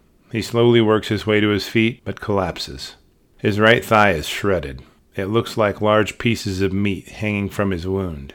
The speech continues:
and he can see his femoral artery pulsating, now exposed to the air. He painstakingly pushes the meat and skin back into place and growls with pain as he tightens a makeshift tourniquet from his hunting vest.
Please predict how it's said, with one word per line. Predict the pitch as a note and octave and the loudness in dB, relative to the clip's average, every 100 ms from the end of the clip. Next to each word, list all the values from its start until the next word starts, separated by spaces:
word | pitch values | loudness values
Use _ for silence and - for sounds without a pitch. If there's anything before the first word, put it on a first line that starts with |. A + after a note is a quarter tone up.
| _ | _
and | G2+ G2+ | -4 -2
he | G2+ | -2
can | G#2 | -4
see | - B2 | -2 2
his | A2 | 2
femoral | - G#2 G#2 G#2+ A2 - | 2 0 2 4 4 4
artery | G#2+ G#2 F#2 D#2+ | 4 4 2 -2
pulsating, | - A#2+ A2+ - D#2+ C2 B1 D2 | 0 2 2 -2 -8 -10 -16 -10
now | G#2+ G#2 | -2 0
exposed | F2+ - - G#2+ G2 F#2+ - - | -2 -8 -4 -2 -2 -4 -10 -10
to | A2 | -6
the | F#2 F2+ | -4 -4
air. | E2 C2 - _ _ _ | -6 -12 -18 _ _ _
He | - A2+ | 0 0
painstakingly | - C3+ C3 - A#2 A2 A2 G#2 G2 | 2 -2 -2 0 0 2 0 0 0
pushes | A#2 A2 A2+ F#2 | 0 2 2 2
the | G#2 | 0
meat | G#2+ A2 G2+ | 2 0 -2
and | F#2+ | -6
skin | - - G#2 F#2 | -4 -2 -2 0
back | F#2+ F#2 F#2+ | 0 0 0
into | G#2 F2 | -2 -2
place | - G2+ F2+ - | -4 -4 -2 -4
and | F2+ | -6
growls | F2 F#2+ G2 G2+ G2+ - | -2 4 6 6 4 2
with | F#2+ - | -2 -2
pain | - F#2+ E2+ D2+ | -4 -2 -2 -2
as | D#2 | -4
he | - | -2
tightens | F2 - G2 F#2+ F2 E2 | -4 -4 -4 -2 -4 -2
a | |
makeshift | F2 F2+ - F#2+ - - | -2 -2 0 0 -2 -2
tourniquet | G2+ E2+ D#2 D2 | -2 -2 -4 -10
from | - F#2+ F2 | -6 -4 -4
his | - E2+ - | -4 -4 -4
hunting | F#2 - C#2+ | -4 -4 -8
vest. | D2+ B1 - - - | -10 -12 -12 -12 -14